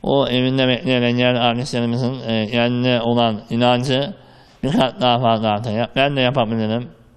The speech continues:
Ben de Abdullah yaptıysa, Nesim yaptıysa bunu ben de başarabilirim." E, demelerini bekliyoruz. Burada tabii en büyük,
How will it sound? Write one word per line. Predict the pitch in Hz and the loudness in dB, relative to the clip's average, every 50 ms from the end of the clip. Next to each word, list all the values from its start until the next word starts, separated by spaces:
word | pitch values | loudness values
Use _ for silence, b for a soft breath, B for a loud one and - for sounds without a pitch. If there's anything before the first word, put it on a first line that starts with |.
| _ | _
Ben | - 127 139 147 147 139 | 0 0 2 2 0 0
de | 139 131 117 120 | -2 -2 0 0
Abdullah | 120 127 117 - 127 135 135 135 131 127 | 0 0 0 -2 -4 -2 0 0 2 2
yaptıysa, | 127 123 117 95 107 123 127 131 113 | 2 0 0 -2 -4 -4 -2 0 0
Nesim | 113 113 120 - 131 123 131 | 0 -2 -2 -2 -4 -2 -2
yaptıysa | 127 120 - 202 202 127 127 147 120 123 131 - - b b b b b b b b b b b b b | 0 -2 -2 -4 -4 -6 -4 -2 -2 -2 -4 -4 -8 b b b b b b b b b b b b b
bunu | 120 127 131 | -2 0 2
ben | 139 143 143 | 2 2 2
de | 139 123 | 2 0
başarabilirim." | 120 120 - - 120 110 113 107 110 107 110 110 117 139 208 202 - - b b b b b b b b | 0 0 -2 -2 -2 0 0 0 0 -2 -2 -2 -4 -4 -6 -10 -14 -20 b b b b b b b b
E, | - 110 104 104 104 101 101 101 101 101 101 98 95 98 104 - - - - _ _ _ _ _ _ _ _ _ _ - | -8 -6 -4 -4 -4 -4 -4 -4 -4 -4 -4 -6 -6 -8 -10 -14 -16 -20 -20 _ _ _ _ _ _ _ _ _ _ -4
demelerini | 127 127 135 135 135 139 139 139 143 143 131 | -2 0 2 2 2 2 2 2 0 0 0
bekliyoruz. | 131 120 - - - 104 104 104 117 220 - - B B B B B B B B | -2 -2 -2 -4 -6 -6 -6 -6 -6 -6 -8 -10 B B B B B B B B
Burada | 131 147 160 160 156 | -2 0 2 2 2
tabii | 233 156 156 165 160 | 2 2 2 2 2
en | 156 160 160 156 | 2 2 2 2
büyük, | 151 151 147 - | 2 0 -2 -4